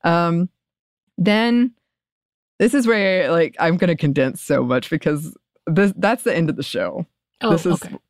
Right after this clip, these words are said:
Speaker 1: we're moving into, like, comics territory.
Speaker 2: Oh, okay.
Speaker 1: She spent some time in Brazil with Kennedy, was given the choice to have Tara as a spiritual guide, but turned it down when she realized it would either be an illusion or would rip Tara from the afterlife.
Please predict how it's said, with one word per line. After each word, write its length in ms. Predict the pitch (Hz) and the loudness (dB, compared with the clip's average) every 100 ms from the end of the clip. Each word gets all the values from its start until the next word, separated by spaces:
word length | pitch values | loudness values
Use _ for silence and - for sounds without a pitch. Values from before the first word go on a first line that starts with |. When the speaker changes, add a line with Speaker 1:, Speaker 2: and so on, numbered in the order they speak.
| - | -4
Speaker 1:
we're 160 | 165 175 | 0 2
moving 340 | 175 165 165 | 2 0 0
into, 260 | 151 135 143 | -2 -2 -2
like, 200 | 131 - | -2 -2
comics 420 | 135 127 127 - | -6 -4 -6 -4
territory. 680 | 135 123 120 139 139 147 156 240 | 0 0 -2 -2 -2 -2 -4 -6
Speaker 2:
Oh, 220 | 233 196 | -8 -10
okay. 220 | - 208 | -14 -8
Speaker 1:
She 220 | 170 - 196 | -6 0 0
spent 340 | - 214 190 | 0 -2 2
some 120 | 220 | 0
time 240 | 214 196 202 | 2 2 2
in 100 | 202 | 2
Brazil 340 | 208 180 165 | 0 0 0
with 140 | 165 - | 0 -2
Kennedy, 500 | 165 156 156 151 151 _ - - - _ - | -2 0 0 -2 -4 _ -20 -20 -20 _ -2
was 180 | 175 151 | 0 2
given 220 | 185 190 | 2 2
the 100 | 185 | 2
choice 300 | - 175 175 | 2 0 0
to 100 | 190 | -2
have 280 | 180 165 160 | 0 -2 -2
Tara 420 | 170 160 165 160 | -2 0 0 0
as 220 | 220 311 | -2 -2
a 40 | 240 | -6
spiritual 440 | - 185 180 175 | -2 -2 0 -2
guide, 320 | 160 139 147 | 0 0 -2
but 100 | 147 | -4
turned 240 | - 147 156 | -4 -2 -2
it 100 | - | -2
down 280 | 233 214 | 0 2
when 100 | 190 | 2
she 160 | 170 147 | 0 0
realized 320 | 151 151 147 | 2 2 0
it 60 | 151 | -2
would 120 | 139 - | -2 0
either 300 | 156 170 160 | 0 0 -2
be 120 | 147 | -2
an 80 | 147 | -2
illusion 580 | 143 170 175 185 170 - - _ - | 0 0 2 2 0 -2 -12 _ -2
or 180 | 226 262 | 0 2
would 160 | 254 | 0
rip 220 | 180 170 - | 0 -2 -2
Tara 280 | - 151 147 | -2 0 0
from 140 | 147 | 0
the 140 | 135 - | -4 -2
afterlife. 600 | 175 - 160 147 147 | -2 0 -2 0 -2